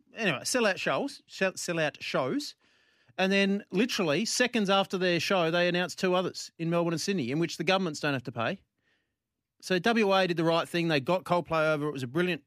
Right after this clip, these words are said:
concept, brilliant initiative. And then they've just said, "No, we're playing." So it was too late to s-, sell your tickets to W A shows and come watch them next year. So they're coming next year anyway.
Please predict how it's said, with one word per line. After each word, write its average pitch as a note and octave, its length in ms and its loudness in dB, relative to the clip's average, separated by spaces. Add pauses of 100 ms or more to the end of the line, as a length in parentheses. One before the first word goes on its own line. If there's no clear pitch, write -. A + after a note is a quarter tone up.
concept, D3+ 460 -4
brilliant D#3+ 280 -4
initiative. C#3 640 -6 (140)
And D3 180 -2
then D3+ 240 -2
they've D3 140 -2
just C#3 220 -8
said, D3+ 160 -6
"No, D3 200 -2
we're C#3+ 100 -2
playing." D#3 420 -4 (480)
So - 120 0
it E3 60 2
was D#3+ 100 -6
too A#3+ 160 2
late F3+ 280 2
to D3 200 -2 (220)
s-, - 200 -16
sell D#3+ 220 -2
your D3 100 -4
tickets C#3+ 400 -8
to C3 200 -6 (220)
W C3+ 240 -2
A C#3 100 0
shows - 560 -4
and B2 140 -10
come C3 260 -4
watch C3+ 200 -8
them B2+ 80 -6
next D3 220 -10
year. D3+ 140 -4 (680)
So - 100 -6
they're G3 80 0
coming A#3 220 2
next G#3+ 180 0
year A3+ 100 4
anyway. A#3+ 280 2